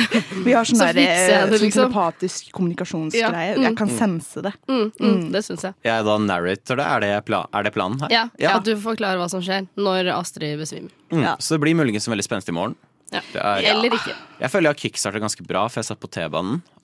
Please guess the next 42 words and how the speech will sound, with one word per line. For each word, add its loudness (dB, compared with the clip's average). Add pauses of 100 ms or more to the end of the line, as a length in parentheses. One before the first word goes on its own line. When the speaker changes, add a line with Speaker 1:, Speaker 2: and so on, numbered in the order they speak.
Speaker 3:
ehm, 0
og -10
så -8
ser -2
jeg -4
han -6
ved -6
siden -4
av -8
meg. -4
Du 0
vet 0
når 0
du 2
på -12
en 0
måte -6
ser -2
noe -2
litt -8
rart -8
på -14
T-banen -6
eller -8
kollektivtransport, -8
Speaker 2:
Oi. -8 (420)
Speaker 3:
og -2
du 4 (180)
prøver 0
å -6
ikke -8
se, -2
men -4
du -6
må -8
nesten -8
se. -2 (760)
Speaker 2:
Hva -6
var -8
det -16
for -14
noe, -10